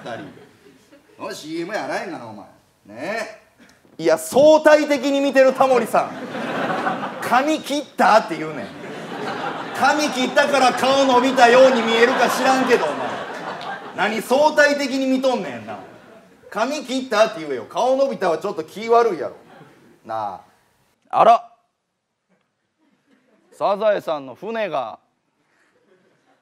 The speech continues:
なんか投票みたいな、なってますね、これ。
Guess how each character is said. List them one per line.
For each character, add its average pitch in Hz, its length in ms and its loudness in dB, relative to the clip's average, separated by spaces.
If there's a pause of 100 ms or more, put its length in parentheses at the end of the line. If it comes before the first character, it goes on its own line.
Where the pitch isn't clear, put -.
(720)
な 156 100 -6
ん - 20 -6
か 135 60 -8
投 262 260 2
票 247 220 2
み 240 80 -4
た 185 120 2
い 135 40 -6
な、 107 240 -8 (760)
な 143 120 -6
っ - 20 -6
て 151 100 -10
ま 139 80 -6
す - 80 -12
ね、 - 80 -2
こ 127 160 -8
れ。 98 140 -16